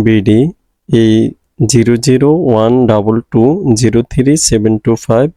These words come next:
এই কোডটা আপনারা একটা কাগজে লিখে নিতে পারেন যদি প্রিন্ট করতে অসুবিধা হয়। আর আপনাদের নাম এবং নাম্বার দিয়ে দিবেন, আর এই বারকোডটা দিয়ে দিবেন। ওই কাগজটাই আপনারা পার্সেলের প্যাকেটে, আহ, লাগিয়ে নেবেন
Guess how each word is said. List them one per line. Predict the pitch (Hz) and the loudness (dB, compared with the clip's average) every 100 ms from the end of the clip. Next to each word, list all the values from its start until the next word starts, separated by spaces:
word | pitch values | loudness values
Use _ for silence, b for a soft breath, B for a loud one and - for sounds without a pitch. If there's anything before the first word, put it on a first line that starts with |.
| _ B B B B B - | _ B B B B B -2
এই | 143 | -2
কোডটা | - 127 - - 120 | 0 -2 -2 -2 -2
আপনারা | - 117 110 | 0 -2 0
একটা | 110 117 | -2 -4
কাগজে | - 113 104 104 107 | -2 -2 0 0 0
লিখে | 104 101 113 | 0 0 0
নিতে | 107 98 113 | 0 0 -4
পারেন | 113 110 127 180 _ _ _ _ _ | -2 0 0 -2 _ _ _ _ _
যদি | 113 101 110 | -2 0 -2
প্রিন্ট | 117 104 95 | 0 0 0
করতে | 107 - 107 | -4 -2 -4
অসুবিধা | 101 - 107 104 113 | -2 -2 -2 0 0
হয়। | 127 143 196 _ _ _ _ _ - | 0 0 -2 _ _ _ _ _ -4
আর | 131 107 | 0 0
আপনাদের | 101 113 101 110 | 0 -2 0 0
নাম | 107 110 131 | 2 2 2
এবং | 139 117 117 | 2 2 2
নাম্বার | 110 101 101 | 2 2 0
দিয়ে | 98 107 107 | 0 0 2
দিবেন, | 113 120 156 185 | 0 0 0 0
আর | 123 104 | 0 0
এই | 104 | 0
বারকোডটা | 98 107 101 - 101 - 104 | 0 -2 -2 -6 -8 -4 0
দিয়ে | 110 110 | 0 2
দিবেন। | 117 131 160 190 b b b - | 0 0 -2 -4 b b b -2
ওই | 139 139 | -2 0
কাগজটাই | 135 120 123 123 - 180 175 | -2 0 0 -2 -2 0 2
আপনারা | 123 - 113 | 0 -2 -2
পার্সেলের | 113 117 - 120 117 | 0 -4 -4 -2 -2
প্যাকেটে, | - 113 - 107 - 123 | 0 -4 -2 -4 0 0
আহ, | 156 202 135 110 107 | 2 0 0 2 2
লাগিয়ে | 110 107 110 | 2 2 2
নেবেন | 110 110 147 | 2 0 0